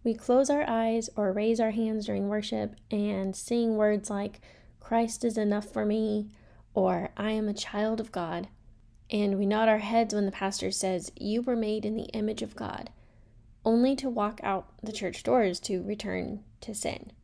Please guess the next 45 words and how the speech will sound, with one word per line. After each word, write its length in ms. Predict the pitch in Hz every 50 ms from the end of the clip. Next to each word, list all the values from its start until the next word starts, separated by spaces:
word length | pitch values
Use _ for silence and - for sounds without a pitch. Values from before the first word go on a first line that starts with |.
| - - - _ _ _ - _ - - _ - _ - - - -
Or 140 | 226 220 214
maybe 280 | 220 226 269 339 339 285
you 120 | 262 254
squirm 440 | - - - - - 196 214 254 269
in 120 | 226 185
your 120 | 170 165 175
seat 320 | - - - 190 - -
when 120 | - 196 190
you 80 | 185
hear 180 | 196 220 185 180
things 280 | 180 185 180 190 - 185
like 140 | - -
that 200 | - - - -
because 340 | - 208 208 214 202 190 190
you 100 | 208 214
struggle 600 | 208 - - - 208 214 214 208 190 185 180 - -
with 360 | 196 185 175 185 - - - - -
the 120 | - 202 196
shame 400 | - - - 214 226 233 220 196
of 260 | 180 160 175 - - - - -
knowing 280 | 202 214 214 226 226 220
what 180 | 208 - -
you've 220 | 208 208 190 196 -
just 280 | - 196 190 - -
done 320 | - 196 220 185 165 160 -
or 320 | - 185 190 180 - 202 - - - - - - -
what's 240 | - 226 214 214 -
been 200 | - 214 208 196
done 220 | 208 208 208 214
to 120 | 208 - 220
you, 160 | 185 185 190
and 120 | 196 202
you 80 | 202 214
don't 340 | 247 269 294 - - - -
believe 400 | 233 226 233 240 240 214 196 226
that 140 | 220 - -
you're 160 | 214 202 190
worthy 340 | 180 190 214 226 233 214 175
of 80 | 160
that 180 | - 170 - -
kind 140 | - - 175
of 160 | 170 - -
image 380 | 185 170 - - - - -
to 100 | - -
bear. 340 | - - - 90 - - 233